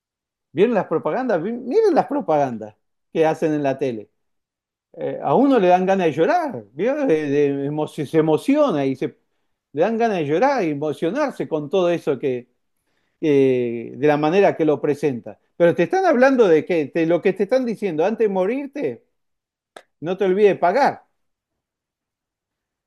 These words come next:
Claro, porque después, si te morís y no pagaste, ¿eh? Eh, bueno. Pero el asunto es que él estaba comprando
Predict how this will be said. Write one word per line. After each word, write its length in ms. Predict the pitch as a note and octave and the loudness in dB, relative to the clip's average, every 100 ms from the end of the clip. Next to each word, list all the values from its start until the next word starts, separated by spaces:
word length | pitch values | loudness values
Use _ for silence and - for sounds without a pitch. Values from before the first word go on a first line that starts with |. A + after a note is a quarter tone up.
| _ _ _ _ _ _ - | _ _ _ _ _ _ -6
Claro, 320 | E3 G3 A#2+ - | 0 0 -2 -4
porque 200 | C3+ D#3 | 2 4
después, 680 | D#3+ - B3+ C4+ F3+ C#3+ | 4 6 4 6 4 2
si 140 | D#3+ D3 | -4 -2
te 160 | E3+ | -2
morís 540 | E3 F3+ A3 F#3+ C3+ _ | 0 2 4 2 0 _
y 120 | E3+ D#3+ | -8 -4
no 180 | G#3+ | -4
pagaste, 640 | G#3+ F#3+ C4+ C4 - D3+ - _ _ _ _ _ _ _ _ C3+ | 0 0 0 -2 -4 -8 -8 _ _ _ _ _ _ _ _ -10
¿eh? 300 | F#3 A#3+ _ _ _ _ _ _ _ _ _ _ _ _ - | -10 -10 _ _ _ _ _ _ _ _ _ _ _ _ -14
Eh, 180 | D#3+ D3+ | -8 -4
bueno. 260 | D#3+ A#2+ - _ _ _ _ _ _ _ _ _ _ _ _ _ _ _ - | -2 -2 -6 _ _ _ _ _ _ _ _ _ _ _ _ _ _ _ -2
Pero 180 | F3 F3 | 0 2
el 60 | |
asunto 380 | F3 E3+ C4 A3+ | 2 0 -2 0
es 60 | G3+ | 0
que 80 | |
él 80 | G3+ | 0
estaba 300 | F#3+ G#3+ G3 | 0 -2 -4
comprando 600 | F#3 F3 G3 G#3 F#3 - | -4 -4 -4 -2 -4 -6